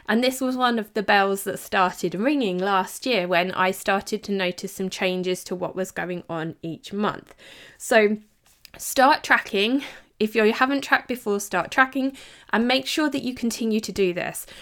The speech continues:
because as you go through perimenopause and you go through this transition to menopause,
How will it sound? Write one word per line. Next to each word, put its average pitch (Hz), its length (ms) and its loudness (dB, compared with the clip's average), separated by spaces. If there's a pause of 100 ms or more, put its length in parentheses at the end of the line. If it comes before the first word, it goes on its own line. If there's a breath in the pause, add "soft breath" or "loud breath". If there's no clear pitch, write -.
(120)
because 247 360 2
as 285 260 6
you 302 140 0
go 233 260 4
through 277 340 0
perimenopause 226 1200 0 (340 loud breath)
and 202 180 0
you 220 140 0
go 226 240 4
through 262 220 -2
this 208 180 -2
transition 185 560 -4
to 185 100 -8
menopause, 175 600 -4